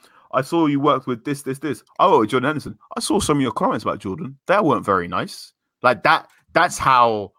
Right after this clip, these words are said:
long I've had a foot on that guy's neck. And look, he's the captain of a Liverpool side. He's the captain of the enemy, and I shouldn't.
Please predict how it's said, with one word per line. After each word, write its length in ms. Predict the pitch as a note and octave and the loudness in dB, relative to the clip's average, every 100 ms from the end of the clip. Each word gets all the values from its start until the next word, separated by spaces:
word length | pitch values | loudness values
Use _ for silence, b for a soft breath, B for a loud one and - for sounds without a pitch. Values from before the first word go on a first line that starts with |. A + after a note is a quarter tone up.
| _ - | _ -8
long 320 | A2 B2+ A#2+ | 0 0 0
I've 140 | G#2+ | -6
had 120 | A2+ G#2+ | -6 -10
a 60 | |
foot 300 | F#2+ - D3 | -10 -8 -6
on 140 | A#2+ A#2 | -4 -8
that 180 | - | -8
guy's 260 | G2+ A2 G2 | -4 -4 -2
neck. 380 | A2 G#2 _ - _ B B B B B - - | -4 -6 _ -20 _ B B B B B -14 -6
And 160 | C3 | 0
look, 200 | F3 A2 | 0 0
he's 220 | A2 D3+ | -4 -6
the 80 | C3+ | -6
captain 440 | - B2+ - C#3+ C#3 | -6 -6 -6 -6 -4
of 100 | C#3 | -4
a 40 | |
Liverpool 340 | D3 F#3 F#3 G#2+ | -4 -6 -8 -8
side. 240 | G#2+ F2+ | -6 -6
He's 220 | G#2+ G#2+ | -6 -8
the 80 | G2+ | -8
captain 420 | - B2 - - | -8 -6 -6 -8
of 120 | C3 D#3 | -10 -2
the 120 | C3+ | -2
enemy, 300 | G3+ A2+ A#2 | -2 -6 -8
and 140 | - B2 | -2 0
I 60 | |
shouldn't. 420 | C3 - F3 E2+ | 0 -2 -6 -6